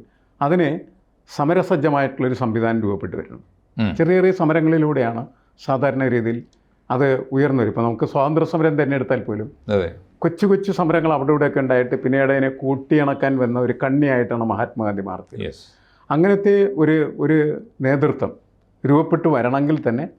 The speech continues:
Speaker 1: സമൂഹത്തിൽ നിരന്തരമായിട്ടുള്ള ഈ പ്രതിഷേധങ്ങളുടെ തിരമാലകൾ ഇങ്ങനെ അടിച്ചുകൊണ്ടിരിക്കുന്നു.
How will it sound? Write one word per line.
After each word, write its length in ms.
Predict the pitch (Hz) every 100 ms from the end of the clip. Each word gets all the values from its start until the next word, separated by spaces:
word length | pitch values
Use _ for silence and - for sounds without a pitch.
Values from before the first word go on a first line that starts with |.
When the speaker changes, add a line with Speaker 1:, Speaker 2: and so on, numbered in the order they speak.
| _ _
Speaker 1:
സമൂഹത്തിൽ 640 | - 135 139 143 - 143 - - _ _
നിരന്തരമായിട്ടുള്ള 840 | 165 139 139 147 143 135 131 127 127
ഈ 180 | 120 120
പ്രതിഷേധങ്ങളുടെ 920 | 127 95 123 - 151 139 131 120 123 - _ _ -
തിരമാലകൾ 500 | 131 127 127 131 127
ഇങ്ങനെ 200 | 123 123
അടിച്ചുകൊണ്ടിരിക്കുന്നു. 640 | 110 104 120 98 95 -